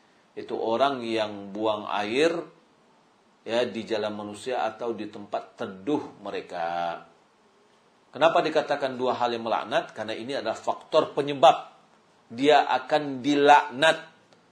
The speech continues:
Ketika kita jalan kaki lalu terinjak tai orang, gimana rasanya? Ya, lalu kita pasti mengupat, menyumpah, melaknat.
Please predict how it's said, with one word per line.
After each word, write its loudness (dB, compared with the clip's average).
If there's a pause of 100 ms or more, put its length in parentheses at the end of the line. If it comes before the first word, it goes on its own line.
(240)
Ketika -4
kita -2
jalan 0
kaki -4
lalu -2
terinjak -2 (680)
tai 2
orang, -2
gimana -4
rasanya? -10 (1400)
Ya, 2
lalu 2
kita -2
pasti -4
mengupat, -2
menyumpah, 0 (920)
melaknat. 6